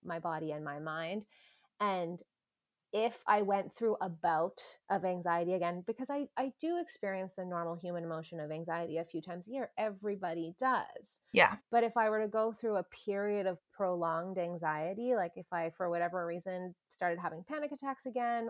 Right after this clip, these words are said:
Speaker 1: or started experiencing chronic anxiety again for whatever reason, I wouldn't be afraid. I would be like, "Okay, it's fucking go time. Like, what do I
Speaker 2: Yes.
Speaker 1: have to do? Like, why is this happening?"
Speaker 2: Oh my gosh, yes.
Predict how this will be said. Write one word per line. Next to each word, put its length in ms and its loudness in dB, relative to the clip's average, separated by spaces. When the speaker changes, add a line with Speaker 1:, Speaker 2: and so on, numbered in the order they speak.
Speaker 1:
or 420 2
started 300 2
experiencing 460 -6
chronic 340 -6
anxiety 480 0
again 300 2
for 120 -4
whatever 300 0
reason, 360 0
I 120 6
wouldn't 340 4
be 120 2
afraid. 760 0
I 140 6
would 140 0
be 140 4
like, 240 4
"Okay, 480 4
it's 160 -6
fucking 340 -2
go 200 2
time. 360 -6
Like, 220 -12
what 180 10
do 100 10
I 80 8
Speaker 2:
Yes. 100 0
Speaker 1:
have 200 0
to 80 -6
do? 240 -2
Like, 220 0
why 460 8
is 160 0
this 260 0
happening?" 640 0
Speaker 2:
Oh 240 12
my 140 12
gosh, 480 10
yes. 540 6